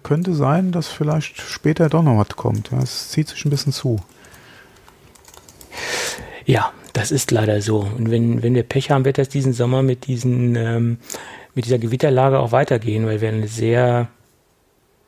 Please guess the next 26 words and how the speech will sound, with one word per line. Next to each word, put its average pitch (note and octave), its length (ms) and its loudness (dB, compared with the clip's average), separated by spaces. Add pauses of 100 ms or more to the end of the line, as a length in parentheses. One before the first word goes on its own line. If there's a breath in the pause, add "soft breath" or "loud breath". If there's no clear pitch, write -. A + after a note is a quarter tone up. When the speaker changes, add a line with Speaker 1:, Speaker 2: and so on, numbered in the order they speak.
(440)
Speaker 2:
wechselnde C#3 400 2
Wetterlage A#2 440 0
haben. G#2+ 120 -8
Wir A2+ 80 -4
haben A2+ 120 -2
keinen C3+ 220 -4
stabilen B2 420 0
Sommer C3 240 4
dieses A#2+ 300 -4
Jahr, A#2 100 -2
bi-, B2 160 -4
bis, C3+ 220 -2
jedenfalls C#3 240 4
bis A#2 140 0
jetzt C#3 220 0
nicht B2+ 120 -8
gehabt. - 340 0 (760 loud breath)
Und D#3 240 4
Kollege F#3 340 4
Kachelmann D#3+ 460 4
meint, D3+ 240 6
das D3+ 200 2
könnte G3 540 4
so F#3 160 2
weitergehen. C#3 560 0
Äh, D3 220 -6